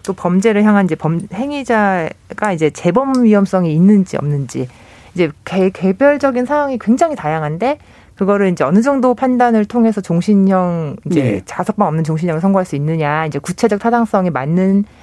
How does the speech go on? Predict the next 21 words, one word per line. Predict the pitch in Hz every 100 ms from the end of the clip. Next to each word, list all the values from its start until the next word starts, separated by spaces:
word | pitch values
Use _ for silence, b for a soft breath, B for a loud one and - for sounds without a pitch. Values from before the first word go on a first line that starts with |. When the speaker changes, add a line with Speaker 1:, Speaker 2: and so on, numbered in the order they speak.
| B B
Speaker 1:
형이 | - 226 226
선고될 | 247 233 220
수 | 180
있느냐를 | 160 170 170 160
먼저 | 139 151 180 190 147
우선적으로 | 151 165 147
가장 | - 143 143 135 123 - _
고려해서 | - 165 180 160 156 156 143 123
이제 | 131
Speaker 2:
음. | 101 117
Speaker 1:
이 | 160
법을 | 165 151 147
봐야 | 135 143 151
되고요. | 139 147 214 143 B B B B B B B -
두 | 175
번째로 | 247 302 294 269 247 233 220 208 190 170
이제 | 156 147 139 - b b b
그런 | - 220
것도 | 240 226
다 | 208 - - 196 185
이제 | 160 170 160 151 143